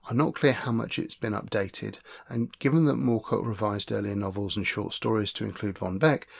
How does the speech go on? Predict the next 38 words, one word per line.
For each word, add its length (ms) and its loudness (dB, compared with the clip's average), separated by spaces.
and 320 -4
Von 220 -2
Beck's 280 -2
name 200 -2
is 100 -6
present 480 2
in 160 0
this 180 -2
novel 320 0
from 340 4
nineteen 420 0
fifty-seven, 680 -2
it 120 -2
suggests 400 2
that 160 -2
this 220 0
revision 360 0
came 280 -2
at 140 -6
least 380 0
after 380 0
The 100 0
Warhound 540 2
and 80 -8
The 60 -4
World's 300 -4
Pain, 380 -2
and 320 0
it 140 -4
name-checks 540 2
a 60 0
number 260 2
of 120 0
incarnations 640 -2
of 80 -12
the 100 -4
Eternal 340 -2
Champion. 520 -2